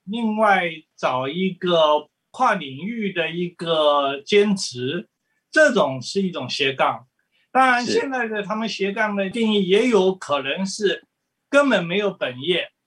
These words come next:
Speaker 1: 他就是同时接非常多的案子，也是一种斜杠。
Speaker 2: 对。是，是，
Speaker 1: 这种的话，
Speaker 2: 是。
Speaker 1: 当然在软体工程师啦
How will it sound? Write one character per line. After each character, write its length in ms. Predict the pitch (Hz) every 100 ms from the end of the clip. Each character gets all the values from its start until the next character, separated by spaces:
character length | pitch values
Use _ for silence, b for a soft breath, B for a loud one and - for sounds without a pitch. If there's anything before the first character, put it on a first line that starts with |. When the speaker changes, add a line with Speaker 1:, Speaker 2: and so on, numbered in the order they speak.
| _ _ -
Speaker 1:
他 200 | 240 254
就 240 | 254 226
是 760 | 202 220 214 190 175 165 151 _ _ -
同 240 | 196 247
时 340 | - 208 214
接 280 | 196 226 220
非 180 | 202 226
常 220 | 190 175
多 160 | 196 190
的 80 | 156
案 320 | 156 139 104
子， 200 | - _ -
也 200 | 165 165
是 180 | 247 233
一 60 |
种 180 | 185 92
斜 240 | - 131
杠。 300 | 131 143 - _ _ b b -
Speaker 2:
对。 100 | 311
是， 40 | 302
是， 40 |
Speaker 1:
这 0 | 240
种 160 | 180
的 140 | 190 190
话， 280 | 202 175
Speaker 2:
是。 80 | 175 _ -
Speaker 1:
当 200 | 214 208
然 200 | 190 208 208 196 _
在 340 | 220 202 190 185
软 340 | 175 180 220
体 140 | 170
工 200 | 139 202
程 240 | 196 175 175
师 300 | - 190 202
啦 400 | 190 190 190